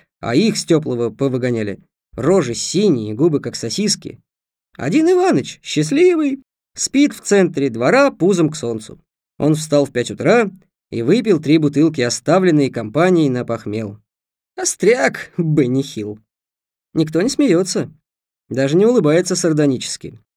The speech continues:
Взяли проглота за конечности, раскачали, вбросили в кузов, поехали дальше. В тишине,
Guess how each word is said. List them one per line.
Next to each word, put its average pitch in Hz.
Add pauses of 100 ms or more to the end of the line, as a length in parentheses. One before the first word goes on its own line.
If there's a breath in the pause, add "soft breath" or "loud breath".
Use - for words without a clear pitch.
(320)
Взяли 202
проглота 190
за 160
конечности, 214 (120)
раскачали, 175 (360)
вбросили 160
в 156
кузов, 226
поехали 160
дальше. 110 (220)
В -
тишине, 123